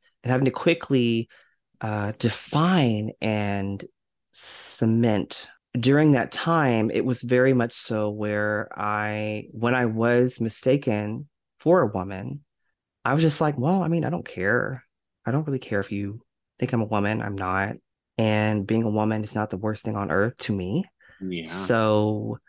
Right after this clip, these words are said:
Speaker 1: being feminine isn't the worst thing on earth to me." And so when we eventually got to the current, where we are currently, where we are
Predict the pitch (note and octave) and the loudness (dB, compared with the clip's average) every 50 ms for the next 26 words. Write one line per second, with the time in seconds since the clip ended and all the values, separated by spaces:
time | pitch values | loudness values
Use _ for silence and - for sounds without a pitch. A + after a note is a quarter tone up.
0 | _ _ _ _ _ _ - - A2 G#2+ A2+ G#2+ - - G2+ G2+ G#2+ A#2 B2 B2+ | _ _ _ _ _ _ -4 0 2 2 2 2 2 0 2 2 2 2 0 0
1 | B2 A#2 A#2 A#2+ B2 B2+ B2 A2+ A#2 B2 C3+ C#3 - - C#3+ C#3+ C#3 C#3 C3 C3+ | -2 -2 -4 -4 -2 -2 -2 0 0 -2 -2 -2 -4 -4 -4 -2 -2 -2 -2 -4
2 | C#3+ C#3+ - - C#3+ C#3 C#3 C3+ C#3 D3 D3 C#3+ - _ _ _ _ _ _ _ | -6 -6 -6 -6 -4 -4 -4 -4 -6 -6 -8 -10 -12 _ _ _ _ _ _ _
3 | _ _ _ _ _ _ _ - C#3 C3+ - - - D#3 C#3+ B2 A2+ A2 G#2+ A2 | _ _ _ _ _ _ _ -2 -2 0 0 2 4 4 4 6 6 4 4 2
4 | A2+ A#2+ - _ _ _ _ _ _ _ _ _ - B2+ B2+ C#3 D3+ D3 B2 C3 | 0 -4 -10 _ _ _ _ _ _ _ _ _ -2 2 2 4 4 4 4 4
5 | D3 D3 D3 - C#3+ C3 B2+ C3 A#2+ A2+ - - - - B2+ A2+ A2 A2 G#2+ F#2+ | 4 2 2 0 -2 0 0 2 0 0 0 -2 -6 -6 -4 -4 -2 -2 -2 -4
6 | F#2 A2 G#2 - - - - - G#2+ A#2 A#2+ - - A#2+ A2 A2 A2 - A#2+ A2+ | -4 -4 -6 -10 -12 -14 -14 -8 -8 -6 -6 -4 -2 -2 0 0 0 0 0 0
7 | A2+ A2+ G#2+ G#2 G2+ G2 - - A2 G#2 G2+ - F2+ A2 G#2+ G#2 G#2+ - _ _ | 2 2 2 2 0 -2 -4 -4 -4 -4 -4 -4 -6 -6 -6 -8 -8 -12 _ _
8 | _ _ _ _ _ _ _ A#2+ A#2+ A#2+ A#2 A2+ A2 A2 B2 A#2+ A2+ A2+ - - | _ _ _ _ _ _ _ 0 2 4 4 4 4 4 4 4 4 4 4 2
9 | A2+ A2 G#2+ G#2+ G#2+ G2+ G#2 G#2+ | 2 2 2 4 4 2 2 0